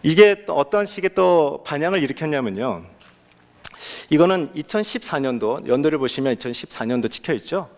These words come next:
예, 이천십사 년도에 호주의 어느 한, 아, 멜버른 대학교에서, 어, 연구기관에서 조사를 다시 해봤어요. 자, 천구백칠십이 년도에 책이 나왔고요. 이천사 년도에 삼십 년 업데이트 책이 나왔습니다.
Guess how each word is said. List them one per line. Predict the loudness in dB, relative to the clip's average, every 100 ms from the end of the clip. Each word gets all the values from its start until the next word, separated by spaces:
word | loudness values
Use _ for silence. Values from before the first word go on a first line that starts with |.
| -14
예, | -12 -12
이천십사 | -8 -6 -6 -6 -4
년도에 | 0 0 2 2 0 -8 -20 -20 -20 -16 2
호주의 | 4 4 2 2 4
어느 | 2 0 -2
한, | -4 -4 -4 -4
아, | -2
멜버른 | 2 2 2 -2 -2
대학교에서, | -4 -6 -6 -8 -6 -4 0 0 -2 -10 -12
어, | -6 -6 -6 -10 -2 2
연구기관에서 | 4 2 0 -2 -4 -6 -6 -6 -10 -20 -20 -20 _
조사를 | 0 2 4 2
다시 | 0 -6 -6
해봤어요. | -8 -10 -14 -20 _ _ _ _ _ _ _ -20 -20 -12
자, | -4 -4
천구백칠십이 | -6 -2 2 2 2 -2 -6 -4 -2
년도에 | 0 -2
책이 | -2 -4 -4
나왔고요. | -2 -2 -4 -4 -2 0 -2
이천사 | -4 -4 -4 -4 -6 -4 0
년도에 | 2 0 0 0 0
삼십 | -2 -10 -6
년 | -6 -6
업데이트 | -6 -6 -6
책이 | -6 -2
나왔습니다. | -2 -2 -6 0 2 2